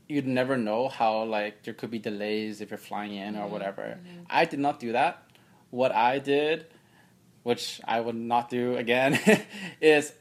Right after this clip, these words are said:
Speaker 1: I took the overnight Greyhound from Ottawa to Toronto,
Speaker 2: Mm-hmm.
Speaker 1: which means
Speaker 2: Yeah.
Speaker 1: I got on at one A M and I got to Toronto at six. And my interview started, I think, early afternoon.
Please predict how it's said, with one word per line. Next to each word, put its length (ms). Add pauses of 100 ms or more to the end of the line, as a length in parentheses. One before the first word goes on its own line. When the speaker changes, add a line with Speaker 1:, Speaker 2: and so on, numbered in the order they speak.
Speaker 1:
I 220
took 240
the 140
overnight 480
Greyhound 520
from 200
Ottawa 480
to 120
Toronto, 540
Speaker 2:
Mm-hmm. 360 (140)
Speaker 1:
which 200
means 280
Speaker 2:
Yeah. 120 (100)
Speaker 1:
I 320
got 120
on 160
at 240
one 140
A 100 (180)
M 80
and 60
I 60
got 120
to 80
Toronto 320
at 120
six. 540 (360)
And 80
my 120
interview 440
started, 520
I 120
think, 480
early 280
afternoon. 640